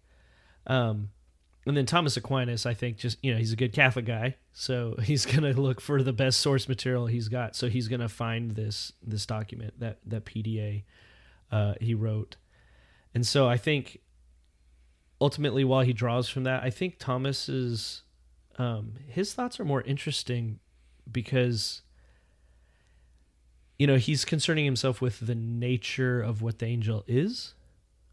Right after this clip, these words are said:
more so than thinking about hierarchically kind of what it is. So anyway, so that, this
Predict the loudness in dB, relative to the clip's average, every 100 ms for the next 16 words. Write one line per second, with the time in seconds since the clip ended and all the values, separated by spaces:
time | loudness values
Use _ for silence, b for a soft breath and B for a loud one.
0 | -10 -2 0 0 0 -2 0 0 -2 -4
1 | -6 -6 -4 -2 -2 -4 -4 -6 -10 _
2 | _ _ -6 -4 -2 -4 -4 -6 -8 -6
3 | -6 -6 -8 -10 -10 -10 -8 -10 _ -16
4 | -8 -6 -4 -6 -6 -8 -10 -16 B B
5 | B B B B B _ 2 6 8 6
6 | 6 4 4 0